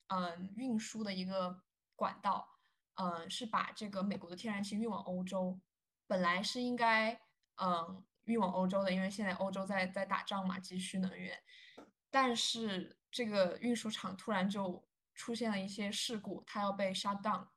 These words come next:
就被关闭了。所以这个天然气的，就，就运不出去，所以它就，嗯，困在了美国国内。所以这个就导致美国的天然气现在它的 supply 就变多了，然后 demand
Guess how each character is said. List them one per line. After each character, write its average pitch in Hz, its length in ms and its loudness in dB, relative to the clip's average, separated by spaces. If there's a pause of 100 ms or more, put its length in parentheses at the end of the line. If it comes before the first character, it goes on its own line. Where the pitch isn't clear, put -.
(140)
就 208 120 -6
被 208 140 -2
关 208 320 6
闭 208 140 0
了。 180 200 -4 (300)
所 - 160 2
以 233 60 6
这 247 160 2
个 202 420 4 (180)
天 247 160 -2
然 220 120 2
气 226 140 -2
的， 208 120 -2 (400)
就， 226 220 2
就 240 200 0
运 262 160 2
不 220 80 4
出 233 200 -4
去， 240 280 -6
所 226 120 -4
以 220 40 -2
它 240 120 -6
就， 247 280 -2 (320)
嗯， 185 320 2
困 302 280 0
在 196 160 4
了 - 280 -6
美 180 140 -2
国 170 120 -2
国 175 180 -6
内。 190 320 -6 (280)
所 - 160 -2
以 226 60 2
这 294 100 -4
个 254 100 4
就 233 120 2
导 202 220 4
致 190 400 -4 (560)
美 196 160 2
国 190 120 4
的 190 80 4
天 226 200 0
然 202 160 4
气 214 180 -2
现 202 200 -2
在 190 320 2 (680)
它 - 140 -2
的 226 80 0
supply 220 420 2
就 208 80 -4
变 185 300 2
多 185 240 0
了， 185 180 -2 (280)
然 202 120 -2
后 208 120 0
demand 202 520 4